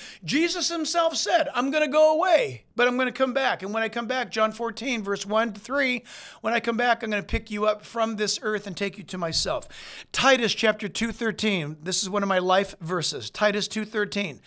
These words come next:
This is the Christian's attitude for today.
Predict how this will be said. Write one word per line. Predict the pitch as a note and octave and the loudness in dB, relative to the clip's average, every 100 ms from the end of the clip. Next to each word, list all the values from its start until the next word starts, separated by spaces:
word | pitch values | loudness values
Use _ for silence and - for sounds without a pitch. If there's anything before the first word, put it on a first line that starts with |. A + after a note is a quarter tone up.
| - - - - - | -20 -20 -20 -20 -4
This | B3+ - | 0 2
is | F#4 D#4+ | 2 -2
the | |
Christian's | - - A#3+ - - A#3+ A#3 G#3+ - | -2 2 4 4 2 0 2 -2 2
attitude | G#3+ G#3+ F3+ G3 F#3 - | 4 4 2 0 0 -2
for | A3 E3+ | -4 -4
today. | - F3+ D#3 C3 | -2 0 0 -2